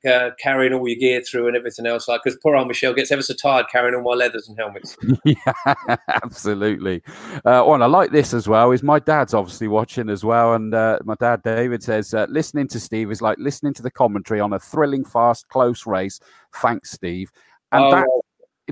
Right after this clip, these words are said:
Speaker 2: bringing
Speaker 1: yeah.
Speaker 2: those, those memories back is, is, is not just the stories, but it's just hearing the voice going, "Yeah, I feel like I'm watching a race now."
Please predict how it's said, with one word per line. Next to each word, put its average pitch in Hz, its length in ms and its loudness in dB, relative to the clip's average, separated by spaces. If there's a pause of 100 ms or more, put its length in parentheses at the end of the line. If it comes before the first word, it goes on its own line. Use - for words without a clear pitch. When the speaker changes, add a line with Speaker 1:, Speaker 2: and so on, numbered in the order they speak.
Speaker 2:
bringing 180 300 4
Speaker 1:
yeah. 175 120 6
Speaker 2:
those, - 200 4
those 160 240 6
memories 160 440 4
back 135 300 0
is, 113 200 -4
is, 123 240 -6
is - 280 -8
not 151 220 4
just 151 240 2
the 131 80 -4
stories, 131 400 2
but 123 140 -2
it's 123 100 -10
just 135 220 -2
hearing 127 240 -2
the 117 80 -6
voice 110 280 -2
going, 113 260 -4 (260)
"Yeah, 120 160 0
I 113 40 2
feel 120 200 -4
like 110 180 0
I'm 117 140 -4
watching 117 320 0
a 110 80 -4
race 131 360 -4
now." 92 260 -10